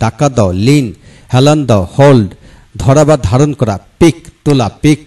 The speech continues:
তোলা, রিমার্ক মন্তব্য করা, সেট স্থাপন করা, সুইচ সুইচ দেওয়া, বিহেভ আচরণ করা, অ্যাটেস্ট সত্যায়িত করা, জয়েন সংযুক্ত করা, ট্রাস্ট বিশ্বাস করা, নিড প্রয়োজন হওয়া, ব্লে-, ব্লে-,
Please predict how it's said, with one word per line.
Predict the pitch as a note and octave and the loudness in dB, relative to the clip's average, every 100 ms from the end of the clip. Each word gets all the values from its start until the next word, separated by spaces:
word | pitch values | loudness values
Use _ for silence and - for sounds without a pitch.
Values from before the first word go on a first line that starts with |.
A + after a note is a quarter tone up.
| _ | _
তোলা, | C#3+ A#2+ F#2+ | 0 0 0
রিমার্ক | A#2+ C#3 C#3+ C#3+ - _ _ | 0 0 0 -2 -4 _ _
মন্তব্য | A2+ - D3 D3 | -10 -4 -2 -2
করা, | D3+ G#2+ | -4 -6
সেট | G2+ - D3 - - - - | -6 -2 -2 -2 -20 -20 -20
স্থাপন | - D3 B2+ D#3 | -6 -4 -2 -4
করা, | C#3 A2+ | -4 -6
সুইচ | G2+ - D#3+ - - - - - - _ | -6 -2 -2 -2 -10 -14 -16 -20 -20 _
সুইচ | - D#3 D3 | -2 2 2
দেওয়া, | B2 G#2 F2 F#2 | 0 -2 -4 -4
বিহেভ | A#2+ A#2 C3+ C3 - | 0 2 0 -2 -6
আচরণ | A2+ A#2 C#3+ C#3+ | -8 -4 -2 -2
করা, | C#3+ A#2+ F#2 - - - - | -4 -4 -6 -10 -20 -20 -8
অ্যাটেস্ট | C3 D3 - D#3 - - | -2 0 2 0 0 -10
সত্যায়িত | - D#3 D3 D3+ C#3+ D#3 | -6 -4 -2 0 0 0
করা, | B2 G#2+ | -2 -4
জয়েন | F#2+ G2+ C3+ C#3 B2+ G2+ G2+ A#2+ | -6 0 2 2 0 -4 -12 -16
সংযুক্ত | - C3+ C3+ D3 - | -6 -6 -2 -4 -4
করা, | - A#2+ G2 | -4 -4 -6
ট্রাস্ট | - _ C#3+ C3+ - G#2+ G#2 | -10 _ -4 -2 -10 -12 -8
বিশ্বাস | A#2+ D#3+ D3 | -6 -6 -6
করা, | - G2 F#2 | -6 -8 -6
নিড | G#2+ D3 A#2 - _ - - _ | -2 -2 -2 -12 _ -20 -20 _
প্রয়োজন | C#3+ C#3+ D#3+ D3 | 0 2 2 0
হওয়া, | A2 G#2+ E2+ _ _ - _ _ B2 | -2 -4 -6 _ _ -20 _ _ -12
ব্লে-, | B2 B2 G#2 E2+ _ _ | -8 -8 -10 -20 _ _
ব্লে-, | C3+ B2+ | -10 -10